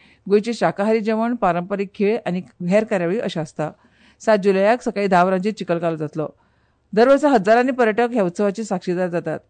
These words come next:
गोंयांत येवपी पर्यटकांची संख्या वाडत आशिल्ल्यान चिखलकालो महोत्सवाची गोंयची खाशेली परंपरा राष्ट्रीय आनी आंतरराष्ट्रीय पांवड्यार प्रदर्शीत करप आनी प्रचार करप हो ह्या महोत्सवाचो मुखेल हेत आसा.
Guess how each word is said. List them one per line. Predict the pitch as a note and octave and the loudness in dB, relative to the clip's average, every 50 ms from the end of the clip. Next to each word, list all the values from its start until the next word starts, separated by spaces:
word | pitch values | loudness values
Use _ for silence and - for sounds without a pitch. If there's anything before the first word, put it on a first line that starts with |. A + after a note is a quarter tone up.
| _ - - | _ -14 -6
गोंयांत | E3+ F#3 F#3+ F#3+ | -4 -2 -2 0
येवपी | G3+ F#3 G#3 G#3 | -2 -2 -4 -4
पर्यटकांची | G#3+ G#3+ F#3 F3 G3 F#3 F#3+ G3 G3 G#3 | -6 -6 -6 -4 -4 -4 -4 -4 -4 -4
संख्या | G3+ - F#3 E3+ E3 G3 F#3+ | -6 -6 -6 -4 -4 -2 0
वाडत | F3+ E3+ E3+ F3 F3 | 0 0 0 0 -2
आशिल्ल्यान | E3+ E3 - A3 A#3 A3 F3 D3+ - _ _ - - _ - | -4 -2 -2 0 0 0 0 -2 -4 _ _ -20 -20 _ -8
चिखलकालो | - G#3+ A#3+ A#3+ A#3+ A3+ B3 A#3+ B3 C4 | -4 0 2 2 4 4 4 2 4 4
महोत्सवाची | B3 A#3 G3+ F#3+ - A#3 A3+ A3 F#3+ A#3+ B3 | 4 4 4 4 4 4 2 2 2 0 -2
गोंयची | G#3 G#3 G3 F3+ F#3+ G3+ - | 2 2 2 2 2 -2 -4
खाशेली | G#3 F#3 - G3 G3+ | -4 -4 -2 -2 -2
परंपरा | G3+ G3+ F#3 E3+ F3 F3+ G3+ G3+ G3+ G#3+ A#3+ B3 _ _ _ _ - - | -2 0 0 -2 0 0 0 0 0 0 -2 -4 _ _ _ _ -8 -2
राष्ट्रीय | F3 G3+ G#3+ A#3+ - - C#4+ C#4 | 2 4 4 4 2 0 -2 0
आनी | C4+ C4+ | 0 2
आंतरराष्ट्रीय | B3+ G#3 F#3 F3+ A3 A3 A3 G#3 - B3 A3+ | 2 2 2 0 0 0 -2 -2 -2 -4 -2
पांवड्यार | A#3 G#3 F#3+ G3 G3 | -2 0 0 2 0
प्रदर्शीत | F#3+ F#3 E3+ D#3+ E3 F3 - F#3 E3+ - - | 0 0 -2 -2 -2 -2 -4 -6 -6 -4 -2
करप | F3 E3+ F3+ G#3 A#3 - _ _ - _ - | 0 0 0 0 -2 -4 _ _ -20 _ -8
आनी | - E3+ F#3 | -4 -4 -2
प्रचार | F3+ - G#3 F#3+ B3 B3 B3 | -2 -2 -2 0 2 0 0
करप | A#3 A#3+ G#3+ A3 A#3 A#3+ - G#3 | 2 0 0 0 0 -2 -2 -2
हो | G3 | -2
ह्या | F#3+ F#3 E3+ | 0 0 0
महोत्सवाचो | E3+ F3 F3 F3+ F3 - G#3+ G#3+ G#3+ G#3+ - F3 D#3+ D3 | 0 -2 -4 -4 -4 -4 -4 -4 -4 -4 -4 -6 -6 -6
मुखेल | C#3+ D#3+ E3+ - - G3 G#3 | -6 -8 -8 -6 -6 -6 -4
हेत | G3 D3+ - D#3 | -4 -6 -8 -10
आसा. | D3+ - - D3+ | -14 -12 -14 -16